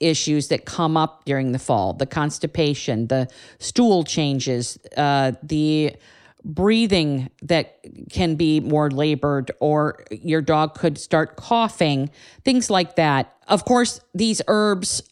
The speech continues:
are not for every dog, and you want to look at your dog as an individual, and you want to look at the herb as an individual and see if, you know, that herb is good for your dog. But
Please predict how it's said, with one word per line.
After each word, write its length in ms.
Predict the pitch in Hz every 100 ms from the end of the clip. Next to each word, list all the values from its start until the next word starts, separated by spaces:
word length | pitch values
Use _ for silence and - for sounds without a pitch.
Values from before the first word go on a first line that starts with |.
| -
are 160 | 175 190
not 320 | 190 185 -
for 200 | 196 -
every 340 | 190 208 202 190
dog, 460 | 160 147 160 262 - _ _ _ _ _ _ _
and 440 | 190 185 175 170 -
you 160 | - 185
want 360 | 185 190 180 -
to 200 | 190 - -
look 220 | 190 190
at 120 | 170
your 80 | 175
dog 280 | 175 160 160
as 100 | 170
an 100 | 170
individual, 960 | 208 202 180 190 170 180 170 170 165 -
and 200 | 165 156
you 100 | 151
want 300 | 165 160 -
to 420 | 170 160 151 147 _ _ -
look 320 | 175 202 - -
at 240 | 170 165
the 160 | - 156 -
herb 440 | 180 180 180 175 -
as 200 | 170 160
an 80 | 170
individual 580 | 165 156 165 156 151 147
and 160 | 156 151
see 260 | - 175
if, 180 | 165 160 - -
you 160 | 110 156
know, 180 | 139 123
that 300 | 160 151 -
herb 260 | 156 151 -
is 160 | 151 -
good 340 | 160 147 135 _ _ _
for 180 | - 160
your 340 | 147 151 151
dog. 400 | 151 120 110 104 - - - -
But 260 | 202 -